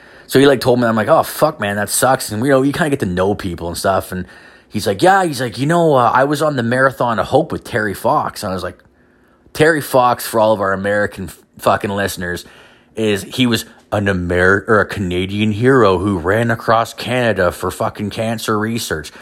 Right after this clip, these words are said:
Okay, not gonna talk shit about that. But I watched a lot of documentaries, and I, and I just got the impression that the guy was a fucking prick.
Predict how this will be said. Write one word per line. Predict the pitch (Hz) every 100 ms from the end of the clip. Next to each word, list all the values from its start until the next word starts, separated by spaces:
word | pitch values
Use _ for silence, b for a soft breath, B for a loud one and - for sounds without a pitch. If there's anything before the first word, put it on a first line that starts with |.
| B
Okay, | - 123 101 - -
not | 101 107
gonna | 107
talk | - 101 -
shit | -
about | 92 90 -
that. | 87 - - _ b b b b b _
But | 131
I | 165
watched | 214 196 -
a | 131
lot | 127
of | 113
documentaries, | 113 110 110 101 98 90 82
and | -
I, | 113 156 135 -
and | 127
I | 139
just | 139 139
got | 127 139
the | 143
impression | 139 - 104 104 - 120
that | 110 -
the |
guy | 92 95 95
was | 107 98
a |
fucking | 82 - 107 90 95 82
prick. | - 101 - - -